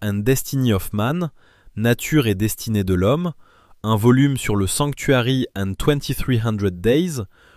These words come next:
le sanctuaire et les deux mille trois cents jours, The Marvel of Nations, la merveille des nations, Modern Spiritualism,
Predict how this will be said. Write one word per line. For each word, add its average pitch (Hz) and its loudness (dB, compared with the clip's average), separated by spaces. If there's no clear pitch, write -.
le 98 0
sanctuaire 120 0
et 98 -6
les 92 -2
deux 101 0
mille 110 0
trois - 0
cents 95 -4
jours, 123 0
The 101 0
Marvel 135 4
of - -4
Nations, 143 -2
la 92 0
merveille 117 2
des 101 0
nations, 95 -2
Modern 147 4
Spiritualism, 101 -2